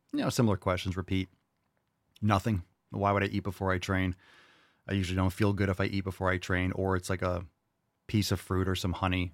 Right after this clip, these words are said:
I wouldn't do any protein or something before a workout. I wouldn't do any protein or fat. It would just be something maybe, like, light, maybe a banana or an apple. If I really feel hungry, I just want something in there, a couple tablespoons of raw honey, something like that, and then I'll smash and then I'll eat after.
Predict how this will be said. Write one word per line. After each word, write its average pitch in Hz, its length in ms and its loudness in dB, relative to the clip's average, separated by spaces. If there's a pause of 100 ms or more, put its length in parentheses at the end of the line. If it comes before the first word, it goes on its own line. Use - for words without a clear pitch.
I 98 80 0
wouldn't 101 220 2
do 95 120 2
any 92 140 0
protein 90 460 -6
or 87 60 -4
something 92 240 -8
before 90 280 -10
a 87 40 -8
workout. 92 420 -6 (520)
I 101 60 0
wouldn't 120 140 8
do 120 80 8
any 104 120 6
protein 101 400 0
or 87 80 0
fat. 92 360 0 (480)
It 101 60 -2
would 95 100 0
just 92 140 -4
be 98 140 -2
something 92 480 -2
maybe, 90 200 -2
like, 90 160 -4
light, 92 400 -8 (540)
maybe 95 180 -6
a 90 40 -6
banana 87 460 -4
or 82 40 -2
an 87 140 -4
apple. 87 340 -2
If 87 80 -4
I 95 40 0
really 101 320 2
feel 101 180 0
hungry, 101 240 2
I - 20 2
just 92 100 -2
want 95 120 0
something 92 220 -4
in 95 100 0
there, 95 280 0 (480)
a - 20 -16
couple 92 200 -6
tablespoons 92 560 -2
of 82 100 -6
raw 90 200 4
honey, 90 300 0 (440)
something 92 260 2
like 92 180 0
that, 92 160 6
and 92 100 2
then 92 60 0
I'll 87 80 0
smash 90 420 2
and 92 60 -2
then 85 80 -2
I'll 82 80 -6
eat 92 100 -4
after. 92 380 -6